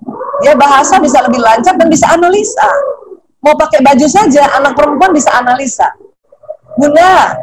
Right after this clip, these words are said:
ya, aku mau pakai baju pink aja." Itu anak perempuan. Anak laki umur nol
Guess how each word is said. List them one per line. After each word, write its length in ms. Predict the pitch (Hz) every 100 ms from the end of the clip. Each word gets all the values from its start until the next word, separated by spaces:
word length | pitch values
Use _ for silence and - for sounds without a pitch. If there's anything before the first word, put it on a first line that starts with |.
| -
ya, 240 | - 294 330 -
aku 240 | - 339
mau 80 | 339
pakai 240 | 311 330
baju 240 | 285 262 320
pink 240 | 311 285
aja." 560 | 285 311 320 339 285 -
Itu 160 | 269
anak 160 | 330 330
perempuan. 480 | 330 370 403 294 - - -
Anak 240 | 302 330
laki 400 | 330 359 359 381
umur 320 | 320 320 311 294
nol 160 | 330